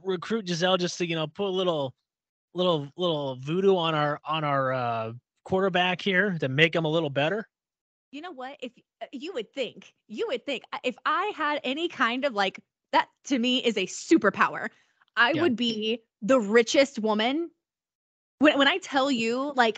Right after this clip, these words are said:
Speaker 2: I would not have to, I would not have to work nearly as hard as I am <laughs> in everyday life if I had that kind of pull
Speaker 1: <laughs>
Speaker 2: and if I was that kind of powerful to control or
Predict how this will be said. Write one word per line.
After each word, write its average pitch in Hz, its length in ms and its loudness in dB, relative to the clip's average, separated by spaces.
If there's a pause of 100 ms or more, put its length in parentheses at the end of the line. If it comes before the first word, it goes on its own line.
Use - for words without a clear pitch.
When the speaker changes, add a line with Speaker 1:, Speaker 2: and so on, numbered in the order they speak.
(140)
Speaker 2:
I 247 180 4
would 254 200 0
not 226 320 4
have 214 260 4
to, 196 500 0 (1300)
I 226 100 8
would 254 140 6
not 247 180 8
have 233 120 4
to 233 80 2
work 208 260 0 (420)
nearly 254 520 8
as 214 120 2
hard 196 200 6
as 202 120 0
I 190 220 4
am 180 360 4 (100)
<laughs> 311 380 0
in 285 80 0
everyday 233 400 2
life 202 260 4
if 226 120 2
I 214 120 4
had 208 240 2
that 190 200 6 (100)
kind 196 220 2
of 190 140 -2
pull 175 440 2 (280)
Speaker 1:
<laughs> - 440 -16
Speaker 2:
and 277 100 8
if 262 120 6
I 240 80 8
was 220 240 4
that 208 320 4
kind 208 200 2
of 185 160 -2
powerful 190 800 2
to 269 160 6
control 233 720 4
or 196 400 6